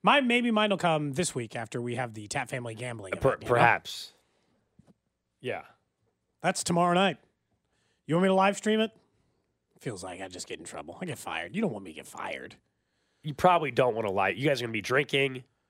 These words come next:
Speaker 1: Mm-hmm.
Speaker 2: It's gonna be late. Money's involved.
Speaker 1: Mm-hmm.
Speaker 2: Some
Speaker 1: All
Speaker 2: of the
Speaker 1: those
Speaker 2: things
Speaker 1: things.
Speaker 2: that are said, I don't know if you wanna have on YouTube.
Speaker 1: I'll send out one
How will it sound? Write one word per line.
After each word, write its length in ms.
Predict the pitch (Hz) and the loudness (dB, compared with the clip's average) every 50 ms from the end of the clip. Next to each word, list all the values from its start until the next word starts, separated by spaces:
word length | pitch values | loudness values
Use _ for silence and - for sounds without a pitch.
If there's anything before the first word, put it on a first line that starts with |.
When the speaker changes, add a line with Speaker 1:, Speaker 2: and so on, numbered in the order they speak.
| _ _ _ _ _ - | _ _ _ _ _ -8
Speaker 1:
Mm-hmm. 280 | 131 139 147 180 190 175 - - _ _ - | -6 -2 -2 0 -2 -2 -4 -8 _ _ -6
Speaker 2:
It's 100 | 120 - | -6 -2
gonna 220 | - 135 123 117 | -2 -2 -2 -2
be 160 | 104 117 110 101 | -2 -4 -6 -6
late. 420 | 104 113 139 151 147 143 135 - _ - | 0 2 2 2 2 2 -2 -4 _ -14
Money's 460 | - 120 123 131 135 135 131 120 123 | -2 2 2 2 4 2 0 0 -2
involved. 680 | 127 120 110 123 120 123 123 123 120 120 113 110 - - _ _ - | -4 -2 0 2 4 6 6 6 4 2 -2 -6 -14 -20 _ _ -6
Speaker 1:
Mm-hmm. 200 | 139 147 143 175 | -4 -2 -2 0
Speaker 2:
Some 160 | 196 190 165 - - _ _ - 139 | -2 -2 -4 -8 -16 _ _ 0 2
Speaker 1:
All 100 | 151 180 | 4 6
Speaker 2:
of 60 | 175 | 6
the 60 | 180 180 | 6 6
Speaker 1:
those 100 | 135 - | 4 4
Speaker 2:
things 80 | 147 135 147 135 | 4 4 4 4
Speaker 1:
things. 60 | 120 117 | 4 2
Speaker 2:
that 120 | 131 117 | 4 4
are 80 | 113 104 | 4 2
said, 300 | - - 135 120 117 113 | 2 2 4 4 4 4
I 80 | 113 | 4
don't 160 | 113 113 92 | 2 2 2
know 100 | 110 113 | 0 0
if 160 | 107 - - 117 | 0 -2 -2 -4
you 80 | 110 | -2
wanna 260 | 107 113 110 107 101 | 0 0 0 0 -2
have 220 | 92 101 107 104 110 | -2 -2 -4 -2 -2
on 140 | 104 101 110 | -4 -4 -4
YouTube. 400 | 117 120 - - 85 80 - - _ _ _ | -8 -10 -10 -10 -12 -12 -14 -20 _ _ _
Speaker 1:
I'll 140 | - 202 226 | 2 2 2
send 260 | - - 262 262 240 | 4 2 0 2 4
out 260 | 240 233 226 214 - | 4 2 2 0 -4
one 540 | 135 120 147 220 277 302 302 294 277 240 196 | -6 0 2 2 2 2 2 0 0 -2 -4